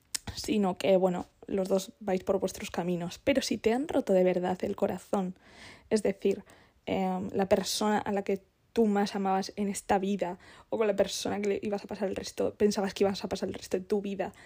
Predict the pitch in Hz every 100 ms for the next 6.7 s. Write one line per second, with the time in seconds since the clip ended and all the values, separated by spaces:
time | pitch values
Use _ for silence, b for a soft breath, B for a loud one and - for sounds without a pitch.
0 | B - 196 190 196 - 196 - - 202
1 | 196 190 175 180 185 190 349 - _ B
2 | B B B B B B - 302 440 226
3 | 208 202 196 190 175 175 180 - 160 202
4 | 196 190 - 208 202 233 190 190 180 202
5 | - _ 196 185 175 185 202 - 180 165
6 | - 214 175 156 180 185 175